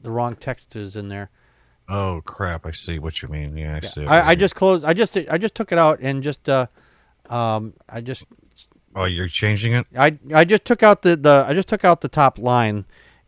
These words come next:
Speaker 1: and just go ahead and re-, I, I just closed off my copy. Just go
Speaker 2: Gotcha.
Speaker 1: ahead and just
Speaker 2: Yeah.
Speaker 1: re-, ahead, reopen your, close it, reopen it, and then you'll see it's changed, hopefully.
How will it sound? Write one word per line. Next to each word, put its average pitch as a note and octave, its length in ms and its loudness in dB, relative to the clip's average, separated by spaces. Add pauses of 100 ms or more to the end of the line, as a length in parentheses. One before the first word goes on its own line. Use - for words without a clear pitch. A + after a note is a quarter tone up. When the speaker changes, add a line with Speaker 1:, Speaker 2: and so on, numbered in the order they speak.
Speaker 1:
and A#2+ 480 -2
just C#3+ 220 -6
go F3 120 2
ahead D#3+ 160 4
and C#3 100 -6
re-, C#3+ 200 -2
I, C3 260 0
I C#3+ 40 0
just D#3+ 180 -2
closed D#3 260 4
off C#3 180 6
my C3+ 120 0
copy. A2+ 420 0 (480)
Just C#3+ 160 -4
go - 80 2
Speaker 2:
Gotcha. E3+ 80 6
Speaker 1:
ahead E3 160 4
and A#2 260 -12
just D3 220 -2
Speaker 2:
Yeah. E3+ 60 2
Speaker 1:
re-, E3 80 4
ahead, D#3 240 0
reopen C#3 400 4
your, B2+ 320 2
close F#3 340 0
it, E3+ 100 2
reopen C#3 600 2
it, C#3 240 2
and B2+ 140 -2
then A#2+ 280 0 (240)
you'll C3 140 -4
see C#3+ 160 -2
it's - 180 -4
changed, A#2+ 600 -2 (640)
hopefully. A2+ 480 -4